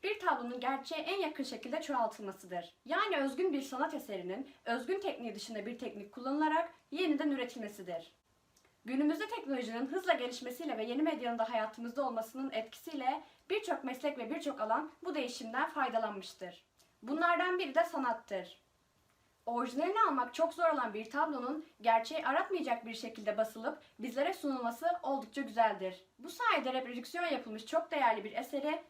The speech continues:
bizler de satın alabiliriz. Reprodüksiyon tablolar internette de çok popüler hale gelmiş ve çoğu sosyal medya platformunda ve e-ticaret sitelerinde satılmaktadır.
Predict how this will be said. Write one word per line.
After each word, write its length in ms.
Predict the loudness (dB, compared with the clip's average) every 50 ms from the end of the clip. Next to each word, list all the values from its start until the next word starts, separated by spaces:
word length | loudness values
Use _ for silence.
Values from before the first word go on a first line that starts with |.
| _ -2
bizler 340 | -2 4 4 6 4 4 2
de 40 | -2
satın 280 | -6 -8 -6 -4 -4
alabiliriz. 600 | 0 0 0 0 0 -4 -4 -4 -4 -6 -8 -14 -20 _ _ _ _ _ _ _ _ _ _ -4
Reprodüksiyon 600 | -4 -2 -2 -2 -4 -4 -6 -4 0 0 0 0 0 0
tablolar 500 | 0 0 2 2 0 0 2 2 0 0 -2
internette 480 | -6 -6 0 2 2 2 2 2 -2
de 80 | -4 -4
çok 200 | -4 -4 -4 -4
popüler 300 | -6 -6 0 0 0 2
hale 300 | 2 2 0 0 0 0
gelmiş 380 | 0 0 0 0 0 -2 0
ve 200 | 2 2 2 2 0 -6 -16 _
çoğu 200 | -6 -4 -2 -2
sosyal 420 | 0 0 0 0 2 2 0 2 2
medya 260 | 2 0 0 -2 -4
platformunda 720 | 0 0 0 0 0 -2 -2 0 0 0 -2 -2 -2 -2
ve 60 | -2 0
e-ticaret 580 | 0 0 0 0 0 -2 0 2 2 2 2
sitelerinde 580 | 0 -4 -8 -6 -6 -4 -4 -2 0 0 0 0
satılmaktadır. 920 | 0 -4 -6 -6 -4 -2 -2 -2 -2 -4 -8 -6 -4 -4 -6 -6 -8 -14